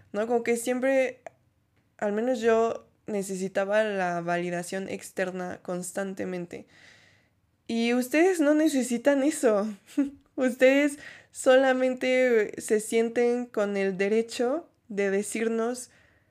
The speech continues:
de decirle a los demás qué es lo que necesitan y qué es lo que merecen. Y ni siquiera se lo cuestionan. O sea, es algo ya que es tan,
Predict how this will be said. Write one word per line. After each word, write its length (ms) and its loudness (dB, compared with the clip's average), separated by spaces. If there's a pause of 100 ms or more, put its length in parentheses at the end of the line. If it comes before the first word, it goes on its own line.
(480)
de 200 10
decirle 420 4
a 60 8
los 200 4
demás 440 2
qué 140 4
es 100 4
lo 180 2
que 140 -2
necesitan 640 -4
y 60 -6
qué 200 -2
es 120 -2
lo 160 -2
que 80 -6
merecen. 480 -4
Y 100 -2
ni 140 0
siquiera 300 4
se 120 4
lo 140 2
cuestionan. 640 -4
O 100 -6
sea, 380 -4 (560)
es 240 6
algo 380 8
ya 680 4
que 680 0
es 160 -10
tan, 480 -2